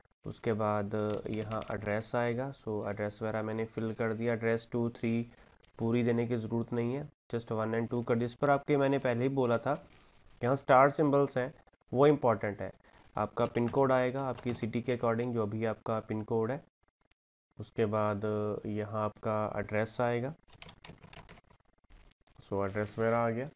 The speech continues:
तो यहाँ पर second address, third address ना भी दें, कोई problem नहीं है, district आ गई। फिर से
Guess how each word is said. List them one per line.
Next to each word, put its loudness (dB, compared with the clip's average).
तो -2
यहाँ 0
पर 2
second 0
address, 4
third 2
address 2
ना 4
भी 0
दें, 0
कोई -2
problem 0
नहीं 0
है, 2
district -2
आ 4
गई। -2
फिर -2
से -4